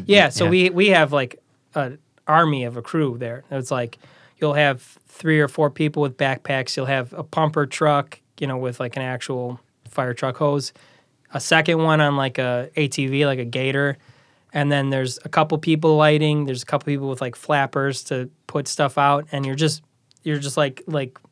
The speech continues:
Speaker 1: like a hawk, just watching that line, making sure nothing jumps over. And, and eating, you know, if you're on this side of the line, you're eating smoke the whole time because
Speaker 2: Ah.
Speaker 1: the grass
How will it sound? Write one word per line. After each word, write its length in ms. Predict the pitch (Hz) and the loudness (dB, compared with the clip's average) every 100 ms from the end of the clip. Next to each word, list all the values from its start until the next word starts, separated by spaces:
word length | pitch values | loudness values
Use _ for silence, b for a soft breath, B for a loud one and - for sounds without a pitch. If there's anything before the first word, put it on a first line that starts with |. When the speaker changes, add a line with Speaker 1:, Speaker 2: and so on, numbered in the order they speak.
| - | -6
Speaker 1:
like 140 | 147 | -4
a 40 | 131 | -4
hawk, 360 | - 156 131 | 0 0 0
just 240 | - 147 - | -8 -10 0
watching 400 | 147 147 - 151 | 0 0 0 0
that 180 | 147 135 | 0 -2
line, 340 | 143 139 135 | -2 -2 -2
making 280 | 131 131 131 | -4 -6 -6
sure 180 | 123 143 | -6 -4
nothing 340 | 139 131 143 | -4 -4 -4
jumps 320 | 123 135 131 135 | -4 -4 -4 -6
over. 380 | 127 123 117 - b b b b b b | -6 -6 -10 -14 b b b b b b
And, 200 | 139 123 - _ _ | -8 -8 -10 _ _
and 120 | 139 143 | -8 -4
eating, 360 | 143 139 131 - | -4 -6 -8 -2
you 80 | |
know, 140 | 160 139 | 2 2
if 140 | 131 | 0
you're 120 | 151 | 2
on 200 | 147 135 | 2 2
this 160 | 135 160 | -2 -2
side 260 | - 139 127 | 0 0 0
of 60 | |
the 80 | 127 | -4
line, 240 | 127 127 | -4 -4
you're 100 | 123 | -4
eating 220 | 123 131 120 | -6 -8 -10
smoke 380 | - 147 135 | -6 -4 -4
the 100 | - | -6
whole 160 | 117 117 | -8 -10
time 280 | - 123 117 | -12 -12 -10
because 360 | 117 123 110 | -10 -10 -8
Speaker 2:
Ah. 200 | 107 85 - | -8 -10 -10
Speaker 1:
the 60 | |
grass 520 | 120 135 139 156 156 | -6 0 2 2 0